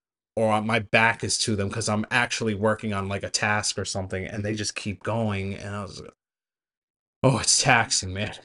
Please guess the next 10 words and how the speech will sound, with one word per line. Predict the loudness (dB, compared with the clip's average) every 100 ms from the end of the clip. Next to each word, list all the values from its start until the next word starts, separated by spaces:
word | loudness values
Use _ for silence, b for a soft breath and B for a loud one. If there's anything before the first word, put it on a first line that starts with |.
| -10
It's | -4 -2
taxing." | 2 2 2 -2 -6 -8 -12 _ _ _ _ _ _ _ _ _ _ _ _ _ -10
This | -6 0
one | 2 2 2
guy | 2 4 2
that | 0 -4
comes | -6 -4
in | -4 -4
a |
lot, | -2 -2 -2 -6